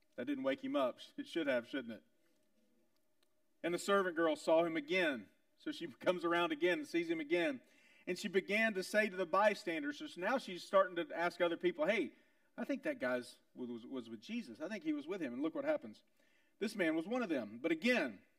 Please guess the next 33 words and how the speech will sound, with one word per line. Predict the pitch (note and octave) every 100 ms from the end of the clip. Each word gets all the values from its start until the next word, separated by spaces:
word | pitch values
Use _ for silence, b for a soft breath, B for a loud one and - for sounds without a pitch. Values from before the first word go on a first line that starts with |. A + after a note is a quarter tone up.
| _ _ _ _ _ _ _
he | F#3+
denied | F#3+ F#3 F#3+ E3+
it. | G#2+ - _ _ _ -
And | F#3+
after | F#3 F#3
a |
little | G3+ B3
while | A3 G#3
later, | G3+ G#3 E3
the | D#3+
bystanders | D3+ G#3 C4+ - D3+ C3 A#2+ A#2
now | C3 A#2+
get | A#2 C3+
in | C3 A#2+
on | A2+
the | A2+
act. | G#2 G2
And | C3+
they | E3+
say | F3 F3+
to | D#3
Peter, | D#3+ C#4 A2 b b -
"Certainly | - C4+ C#4 A3 F#3+
you | G3 F#3+
are |
one | F3 G3 F#3
of |
them, | D#3+ D#3
for | E3
you | F#3+ A3
are | G3
a | F#3
Galilean." | F#3 F#3+ G3 A3 A#3 C#3+